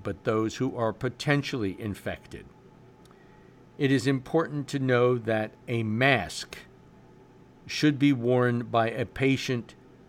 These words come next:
who thinks he or she has coronavirus. People with such infections should have adequate P P E or per-, personal protection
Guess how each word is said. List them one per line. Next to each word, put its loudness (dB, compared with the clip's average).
who 4
thinks -2
he 2
or 2
she 0
has -2
coronavirus. -2
People 2
with 0
such 0
infections -2
should 0
have 0
adequate 2
P 2
P -4
E 0
or -2
per-, 0
personal -2
protection -4